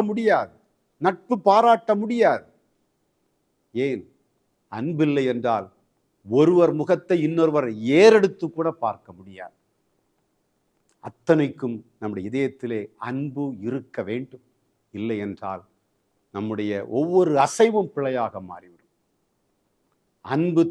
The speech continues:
தழைத்தோங்குகிற இடம் சொர்க்கம், அன்பற்ற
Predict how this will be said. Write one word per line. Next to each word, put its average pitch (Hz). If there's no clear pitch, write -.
தழைத்தோங்குகிற 185
இடம் 226
சொர்க்கம், -
அன்பற்ற 160